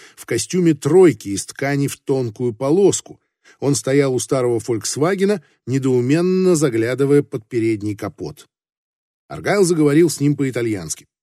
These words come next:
"Ничего не понимаю", задумчиво произнес тот по-английски, не оборачиваясь. "Что вы сказали?" "Да вот, этот чертов автомобиль. Негодяй. Видите? Кто-то спер двигатель.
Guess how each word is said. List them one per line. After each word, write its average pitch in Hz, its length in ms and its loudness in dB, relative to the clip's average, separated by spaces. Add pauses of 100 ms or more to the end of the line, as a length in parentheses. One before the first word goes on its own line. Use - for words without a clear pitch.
(320)
"Ничего 107 760 -4
не 139 120 0
понимаю", 131 480 0
задумчиво 107 520 -6
произнес 113 480 -4
тот 107 240 -8
по-английски, 110 580 -6
не 117 140 -6
оборачиваясь. 90 720 -8 (720)
"Что - 180 -4
вы 156 80 0
сказали?" 156 420 2 (720)
"Да 120 100 -2
вот, 208 380 4 (240)
этот 113 280 -8
чертов 147 500 -2
автомобиль. 123 580 -6 (520)
Негодяй. 104 680 -4 (640)
Видите? 180 400 -2 (540)
Кто-то 233 340 -2
спер 202 320 4
двигатель. 160 500 -2